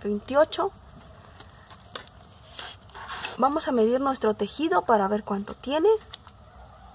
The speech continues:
Tiene, vamos a acomodarlo, tiene veintidós. Le faltan seis centímetros.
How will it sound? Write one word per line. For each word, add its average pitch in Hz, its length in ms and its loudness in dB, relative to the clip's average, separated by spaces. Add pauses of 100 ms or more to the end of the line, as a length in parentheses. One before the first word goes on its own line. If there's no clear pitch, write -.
(1160)
Tiene, 302 720 2 (760)
vamos 202 280 -10
a - 40 -14
acomodarlo, 269 840 4
tiene 320 340 8
veintidós. 214 1000 2 (920)
Le 240 200 4
faltan 330 680 6 (960)
seis 302 340 0
centímetros. - 880 -2